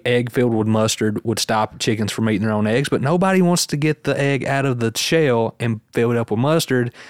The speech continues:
go down there and put it in the nest, and then put a trail camera on it. Right? But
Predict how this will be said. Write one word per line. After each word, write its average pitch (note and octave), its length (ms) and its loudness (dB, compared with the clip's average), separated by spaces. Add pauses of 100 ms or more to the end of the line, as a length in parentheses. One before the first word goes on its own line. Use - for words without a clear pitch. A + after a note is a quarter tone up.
(240)
go - 60 -2
down D3+ 140 0
there C#3+ 120 0
and C3 80 -2
put C#3 140 2
it C3 40 2
in A2 100 -2
the A2+ 80 0
nest, A#2 440 0
and A#2 100 -2
then A2+ 120 -2
put A2+ 140 0
a G#2 40 -2
trail C#3 260 0
camera F#2+ 340 -2
on F2+ 160 -8
it. - 80 -16 (960)
Right? C#3+ 240 0
But A2+ 60 -2